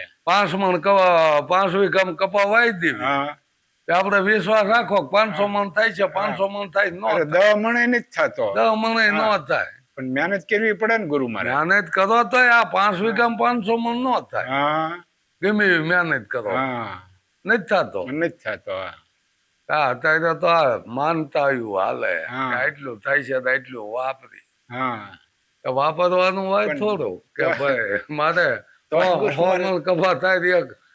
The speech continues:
Speaker 1: નાળિયેર વધી જાય.
Speaker 2: વધી રહે છે, હા.
Speaker 1: હા, તો એ પછી તે નાળિયેર વધી રહે,
Speaker 2: હા,
Speaker 1: ઊભો રહે.
Speaker 2: હા.
Speaker 1: એટલે આ વસ્તુ આમ છે.
Speaker 2: હા.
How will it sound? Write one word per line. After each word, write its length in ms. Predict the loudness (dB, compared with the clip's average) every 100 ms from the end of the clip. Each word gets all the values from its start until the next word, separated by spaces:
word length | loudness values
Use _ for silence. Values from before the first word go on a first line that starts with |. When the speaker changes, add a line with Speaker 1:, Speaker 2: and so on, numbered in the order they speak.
| _
Speaker 1:
નાળિયેર 440 | 0 2 4 2 0
વધી 260 | 0 -2
જાય. 140 | -2 0
Speaker 2:
વધી 340 | 0 2 2
રહે 140 | 2 0
છે, 100 | 2
હા. 240 | 2 2
Speaker 1:
હા, 220 | 0 -2
તો 140 | -4 -4
એ 180 | -4
પછી 320 | -4 -6 -6 -4
તે 140 | -2 -2 -2
નાળિયેર 460 | 0 0 2 0
વધી 360 | 0 -2 0 0
રહે, 100 | 0
Speaker 2:
હા, 140 | 0
Speaker 1:
ઊભો 260 | 0 0 0
રહે. 200 | -2 -4 -10
Speaker 2:
હા. 340 | -12 -14 -18 _
Speaker 1:
એટલે 200 | _ -4
આ 240 | -4 -2 -2
વસ્તુ 400 | 0 0 -2 -12 -12
આમ 200 | -12 -14 -16
છે. 220 | -12 -8 -8
Speaker 2:
હા. 380 | -8 -12 -14